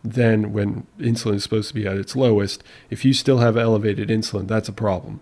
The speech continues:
You're, you're on the fast track for some serious, some major issues. So,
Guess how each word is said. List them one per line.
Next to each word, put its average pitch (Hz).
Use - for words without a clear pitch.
You're, 98
you're 104
on 113
the 107
fast 107
track 101
for 113
some 104
serious, 104
some 110
major 110
issues. 101
So, 113